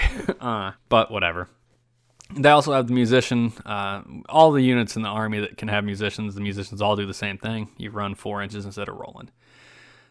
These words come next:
These guys have a buff ability, though. They get to be old grumblers. So during your hero phase, they can grumble, and you pick one of three abilities. Um, you either pick, "I thought dwarfs were made of sterner stuff."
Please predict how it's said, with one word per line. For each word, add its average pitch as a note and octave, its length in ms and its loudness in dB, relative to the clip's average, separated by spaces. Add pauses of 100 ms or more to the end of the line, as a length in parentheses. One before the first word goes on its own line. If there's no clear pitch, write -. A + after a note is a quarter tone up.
These A3+ 240 6
guys E3 340 2
have B2+ 260 -2
a A2 40 -2
buff C#3+ 320 0
ability, B1+ 420 -6
though. - 280 -12 (520)
They A#2 120 2
get B2 120 4
to B2 60 0
be A2+ 220 -2
old G#2+ 240 -6
grumblers. F3+ 500 -2 (320)
So A#2 300 4
during C#3 260 2
your D3 100 2
hero C3+ 200 4
phase, B2 460 2 (140)
they G2+ 160 -2
can G#2+ 180 -4
grumble, G#2 420 2
and G#2 120 -4
you G2+ 80 -4
pick - 220 0
one A2+ 140 2
of G#2 100 -4
three C3 220 0
abilities. C3 540 0 (580)
Um, G2 580 -8
you A2+ 220 -2
either A2 400 0
pick, - 420 0 (460)
"I A2+ 100 6
thought B2 280 4
dwarfs C3 280 0
were C#3 60 0
made B2+ 180 2
of D3 100 -2
sterner A#2+ 260 0
stuff." - 420 0